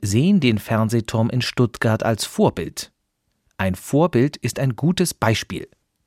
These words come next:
Menschen haben später andere Fernsehtürme nach diesem Vorbild gebaut. Was ist oben im Fernsehturm in Stuttgart? Viele Menschen fahren mit einem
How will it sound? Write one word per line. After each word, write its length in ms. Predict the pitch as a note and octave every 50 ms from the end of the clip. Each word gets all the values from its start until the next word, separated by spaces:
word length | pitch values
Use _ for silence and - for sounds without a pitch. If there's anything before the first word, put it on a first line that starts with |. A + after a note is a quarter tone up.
| _ _ _ _ _ _ _ _ _ _ _ - - - - - _
Menschen 480 | B2 C3+ F#3+ A3 - - A3+ G#3 E3+ C3+
haben 320 | C#3+ D3+ D#3+ - E3+ D#3
später 680 | - - - _ F#2+ F#2 A2+ B2+ - D#3 D3 C#3+ C3+ _ _
andere 460 | - - A2 A#2+ B2 A2+ A2 G2+ G#2
Fernsehtürme 880 | G2 - - A2 G#2+ A2 G#2 G2+ A2 G#2 _ - A2+ A2 G#2 G#2 G2+ G#2
nach 160 | G2+ F#2 -
diesem 420 | _ - C3+ B2 G#2 G2+ G#2+ G2+
Vorbild 540 | - - - C3 A#2 G#2 - A2+ G#2+ - _
gebaut. 500 | - G2 F#2+ A#2 A#2 A2 F#2+ - - _ _ _ _ _ _ _ _ _ _ _ _ _ - - - - _ _ _
Was 180 | - D#3 -
ist 280 | - - A3+ - _ - _ _
oben 440 | - A#2+ A2 C3 E3+ G3+ A3 G3+ D#3+
im 200 | - A2 G#2 F#2+
Fernsehturm 680 | - - A2 B2+ C3+ B2+ C3 B2 - - - A2+ A2
in 100 | - G#2+
Stuttgart? 720 | - - _ A#2+ A2+ A2 - C3+ C3+ D#3 E3+ - - - _ _ _ _ _ _ _ _ _ _ _ _ _ _ - - - - _
Viele 340 | _ - - F3+ G3 A3+ A3
Menschen 440 | E3 C3+ D#3 F#3 - - A#3 A3+ G#3
fahren 400 | - - A#2+ A#2 C#3 D#3+ F3+ E3+
mit 140 | D#3 D3 -
einem 220 | A#2 B2 B2+ -